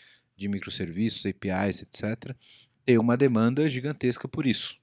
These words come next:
né? Mas como o nosso propósito aqui é falar da linguagem como um todo, acho que a gente tem que, tem que trazer essas linhas alternativas, essas linhas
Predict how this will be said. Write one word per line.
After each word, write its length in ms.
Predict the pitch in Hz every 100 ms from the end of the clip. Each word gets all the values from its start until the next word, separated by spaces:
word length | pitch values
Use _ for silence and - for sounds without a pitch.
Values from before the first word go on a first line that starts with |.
| _
né? 200 | - 104 - _ - _ _ -
Mas 560 | 95 104 104 98 95 - _ _ _
como 220 | - 131
o 20 | 151
nosso 220 | 131 -
propósito 540 | 123 - 113 104 -
aqui 120 | 101
é 40 | 104
falar 220 | - 104
da 180 | 92 113
linguagem 580 | 139 120 101 110 101 95
como 220 | 95 90
um 40 | -
todo, 400 | 113 147 127 85 _ - - - _
acho 180 | 98 104
que 80 | -
a 40 |
gente 160 | 113 -
tem 120 | 123
que, 280 | 120 143 139
tem 180 | - 139
que 60 |
trazer 500 | - 147 101 123 135 _ _
essas 680 | - 95 - 98 87 - - _ _ _ _
linhas 320 | 95 135 127
alternativas, 840 | 113 107 113 107 101 - 120 110 90
essas 200 | 104 95
linhas 400 | 104 104 92